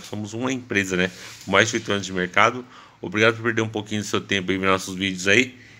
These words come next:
E até a próxima aí, hein? Espero ter ajudado aí. E ao comprar produtos nacional, você gera emprego aqui no Brasil. E ao comprar produtos importados, gera emprego lá pros nossos irmãos lá. Europeus, americanos, ou chineses, ou japoneses.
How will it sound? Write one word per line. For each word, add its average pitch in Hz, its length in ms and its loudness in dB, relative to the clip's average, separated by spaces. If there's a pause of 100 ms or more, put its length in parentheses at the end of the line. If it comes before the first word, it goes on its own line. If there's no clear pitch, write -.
(160)
E 101 40 6
até 101 220 6
a 117 60 8
próxima 117 540 2
aí, 123 140 0
hein? 110 200 -4 (100)
Espero - 340 -2
ter 104 120 0
ajudado 98 560 4
aí. 113 280 0 (880)
E 95 60 4
ao 107 80 6
comprar 113 320 6
produtos 113 460 -6
nacional, 110 440 2
você 120 160 -6
gera 120 220 2
emprego 117 420 4
aqui 123 380 2
no 147 80 0
Brasil. 120 400 0 (480)
E - 20 0
ao 95 60 -2
comprar 101 280 2
produtos 104 520 -8
importados, 110 600 2
gera 117 140 -2
emprego 113 280 -6
lá 113 80 0
pros 117 160 -6
nossos 117 260 -6
irmãos 104 680 -2
lá. - 240 -2 (1400)
Europeus, 101 960 2 (380)
americanos, 110 760 0
ou 104 80 -4
chineses, 95 520 -4
ou 98 80 -6
japoneses. - 640 -8